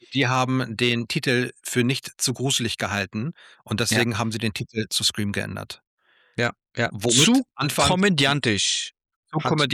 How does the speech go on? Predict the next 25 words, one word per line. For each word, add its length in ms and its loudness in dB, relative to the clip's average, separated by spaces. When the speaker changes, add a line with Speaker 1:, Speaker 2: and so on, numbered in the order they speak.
Speaker 2:
Bob 180 4
Speaker 1:
komödiantisch. 60 2
Speaker 2:
Weinstein 600 2
gesagt. 600 -8
Speaker 1:
Wozu, 680 2
wozu 580 0
Wes 240 -2
Craven, 760 -2
ähm, 560 0
fand 200 -2
das 120 -4
nicht 200 -2
geil, 400 0
aber 640 0
wir 140 -6
sind 120 -2
alle 220 0
froh, 220 -4
dass 180 -2
er 80 -2
jetzt 380 -4
am 100 -4
Ende 420 -6
Scream 640 -6
heißt. 420 -12